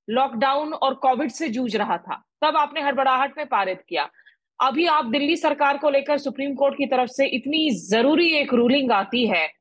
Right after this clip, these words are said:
उसके चंद दिनों के बाद ही आप ऑर्डिनेंस का रूट अपनाते हैं उस सुप्रीम कोर्ट के रूलिंग को पलटने के लिए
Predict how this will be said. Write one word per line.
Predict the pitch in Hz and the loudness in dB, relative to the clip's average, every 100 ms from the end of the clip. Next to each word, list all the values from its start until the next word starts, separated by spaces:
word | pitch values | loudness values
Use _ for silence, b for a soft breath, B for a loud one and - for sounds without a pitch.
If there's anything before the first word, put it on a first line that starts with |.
| _ | _
उसके | 233 226 294 | -10 -4 -4
चंद | 285 311 330 | -2 -2 -2
दिनों | 302 294 294 | -2 -2 0
के | 302 | -2
बाद | 233 226 262 | 2 2 0
ही | 233 247 220 - | -2 -6 -4 0
आप | 226 240 240 | 0 0 -2
ऑर्डिनेंस | 240 330 381 381 - | 0 0 -2 -6 -8
का | - 269 | 0 0
रूट | 262 254 | 0 -2
अपनाते | 240 - 220 208 269 | -4 -2 -4 -2 -2
हैं | 262 190 143 _ _ _ - | -4 -4 -8 _ _ _ -2
उस | 370 - - - - | -2 -2 -8 -16 -8
सुप्रीम | 277 277 311 302 | -6 -2 -2 0
कोर्ट | 302 294 | 0 0
के | 302 277 | 0 0
रूलिंग | 262 277 285 | 2 0 0
को | 277 269 | 0 2
पलटने | 247 220 220 254 285 | 2 0 2 0 0
के | 269 247 | 0 0
लिए | 240 240 | 2 0